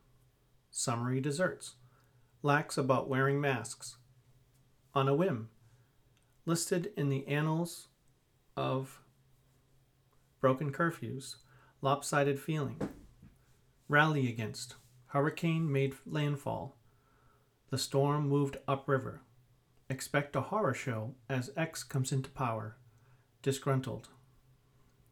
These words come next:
X as the ringleader. Brandished guns. Lulled to sleep.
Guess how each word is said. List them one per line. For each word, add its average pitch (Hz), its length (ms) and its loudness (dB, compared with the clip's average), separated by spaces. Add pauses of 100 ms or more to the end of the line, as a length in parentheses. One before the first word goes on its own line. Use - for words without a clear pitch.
(600)
X - 440 -4 (680)
as 127 280 0
the 147 120 -2
ringleader. 135 640 0 (720)
Brandished 147 640 0
guns. 110 520 -2 (1300)
Lulled 117 340 -2
to 165 100 -6
sleep. 165 400 0